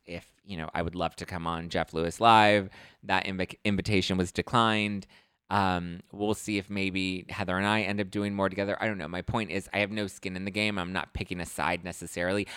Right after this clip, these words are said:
I do now feel like it's all kind of a gang up on Heather. I feel like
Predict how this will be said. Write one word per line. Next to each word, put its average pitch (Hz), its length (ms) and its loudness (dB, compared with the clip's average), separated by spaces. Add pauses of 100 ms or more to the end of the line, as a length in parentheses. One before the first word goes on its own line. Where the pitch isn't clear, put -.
(100)
I 139 120 6
do 156 280 2
now 185 180 6
feel 143 220 4
like 120 220 4 (120)
it's 113 220 0
all 110 180 10
kind 107 180 -2
of 92 60 0
a 95 60 0
gang 87 260 -2
up - 100 -6
on 80 120 -4
Heather. 73 300 -8 (240)
I 123 120 2
feel 135 200 2
like 123 220 4